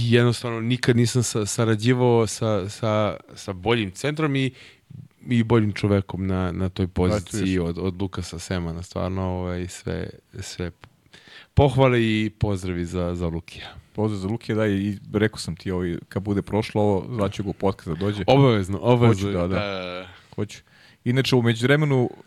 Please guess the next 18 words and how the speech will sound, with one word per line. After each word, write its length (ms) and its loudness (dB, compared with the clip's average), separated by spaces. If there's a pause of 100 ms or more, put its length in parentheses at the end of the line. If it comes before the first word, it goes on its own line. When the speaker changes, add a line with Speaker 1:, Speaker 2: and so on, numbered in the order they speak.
(140)
Speaker 2:
Jakša 380 2
je 60 0
dao 160 4
gol 180 4
za 100 4
osam 220 0
pet, 220 0
sada 220 2
i 80 4
Nuje 280 4
sa 160 -4
igračem 380 0
više 200 -2
smanjio, 420 -2 (560)
levoruki 600 2
Nuje 220 0
smanjio 380 -2
na 240 -2